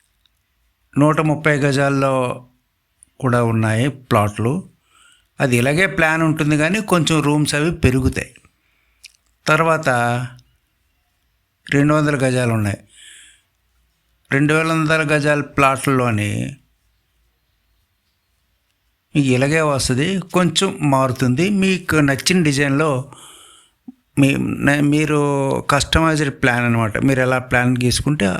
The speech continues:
అలాగా. దీనికంటే బౌండరీ వాల్స్ మేమే కట్టిసిస్తాము, నెక్స్ట్ బోర్ మేమే వేస్తాము, కార్ పార్కింగ్‌కి షెడ్ కూడా మేమే వేస్తాము,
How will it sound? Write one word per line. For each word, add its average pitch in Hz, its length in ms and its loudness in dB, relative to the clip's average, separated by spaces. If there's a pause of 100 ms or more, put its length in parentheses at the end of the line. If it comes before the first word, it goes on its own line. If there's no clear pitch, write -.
అలాగా. 90 300 0 (800)
దీనికంటే 147 920 0 (760)
బౌండరీ 143 380 2
వాల్స్ 151 380 0
మేమే 127 640 0 (1000)
కట్టిసిస్తాము, 120 1000 -2 (1000)
నెక్స్ట్ - 300 0
బోర్ 120 300 2
మేమే 120 420 0
వేస్తాము, 147 720 -2 (1500)
కార్ 127 240 2 (100)
పార్కింగ్‌కి 127 800 0
షెడ్ 117 360 0
కూడా 123 220 2
మేమే 117 440 2
వేస్తాము, 127 640 0